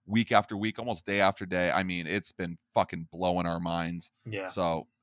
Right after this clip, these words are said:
Speaker 1: thank you from the bottom of our hearts. I, I don't think within a year of doing this, within ninety-nine episodes right now,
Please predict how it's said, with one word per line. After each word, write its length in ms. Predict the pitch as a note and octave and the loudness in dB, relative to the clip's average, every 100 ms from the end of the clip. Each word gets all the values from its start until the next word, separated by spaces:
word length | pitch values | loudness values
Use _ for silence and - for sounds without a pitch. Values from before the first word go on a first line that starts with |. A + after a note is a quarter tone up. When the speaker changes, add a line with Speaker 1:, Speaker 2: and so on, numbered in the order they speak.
| _ | _
Speaker 1:
thank 260 | A2+ G2+ F2 | 2 2 0
you 140 | G2+ | -4
from 220 | E2+ F#2+ F2 | -4 -8 -4
the 60 | |
bottom 240 | F2 E2+ E2+ | -2 -2 -2
of 60 | |
our 80 | E2 | -4
hearts. 260 | F2+ E2 - | -4 -6 -6
I, 220 | E2+ F#2 - _ _ _ _ _ _ | -4 -4 -6 _ _ _ _ _ _
I 180 | C3+ C#3+ | 8 8
don't 260 | C#3 B2+ - | 8 2 0
think 380 | A#2+ G#2 - - _ - | 0 0 -4 -14 _ -4
within 260 | A#2 A#2 G#2 | 0 2 4
a 60 | |
year 340 | F#2+ G2 F#2+ F#2+ | 4 4 4 2
of 140 | D#2+ | 0
doing 220 | G2+ F#2 | -2 -2
this, 180 | F#2 - | -4 -6
within 380 | F#2+ G#2 F#2 F2+ _ _ _ _ - | -6 -4 -4 -6 _ _ _ _ 0
ninety-nine 540 | A2 A2+ A2 G#2 G2+ | 4 6 4 2 4
episodes 480 | G2 G2 - F#2 E2+ | 2 0 -2 -4 -2
right 200 | F#2+ E2+ | -4 -2
now, 360 | F#2+ F2 F2 | -2 -4 -6